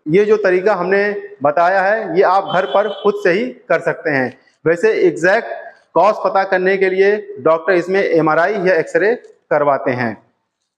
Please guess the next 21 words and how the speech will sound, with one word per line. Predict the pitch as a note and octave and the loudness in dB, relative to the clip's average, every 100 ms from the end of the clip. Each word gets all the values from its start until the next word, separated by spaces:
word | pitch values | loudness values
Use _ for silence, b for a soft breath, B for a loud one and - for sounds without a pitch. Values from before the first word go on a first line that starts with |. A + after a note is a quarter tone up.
| - | 0
तो | G3+ G3+ | 2 4
अगर | E3 G#3+ | 2 2
आपको | F#3+ G3 G3+ | 2 0 0
पता | F#3+ E3 A#3 | 0 0 0
चल | - G#3 | 0 0
जाए | F#3 F#3 G3+ | 2 2 0
कि | F#3 F3 C#3+ | -2 -2 0
हमारे | D3 D#3 F3 | 0 0 -2
घुटने | D3 F3 F#3+ | -4 -4 -2
में | F#3+ F3+ | 0 0
कुछ | F#3 F#3 | 0 -6
problem | - D3+ D3+ F#3 E3+ | 0 0 2 0 0
है | F#3 | -2
तो | A#3 - - E3 | -4 -10 -2 2
आपको | G3 G3 A3 | 2 2 -2
छोटी | G#3+ F#3 F3+ | 0 -2 0
छोटी | A3 F3 F#3+ | 0 0 2
बातों | E3 D3+ F3+ | 0 0 0
का | G3 G3+ | 0 0
ध्यान | C#3+ D#3+ F3+ | 0 -2 -2
रखना | D3+ E3 | -2 -2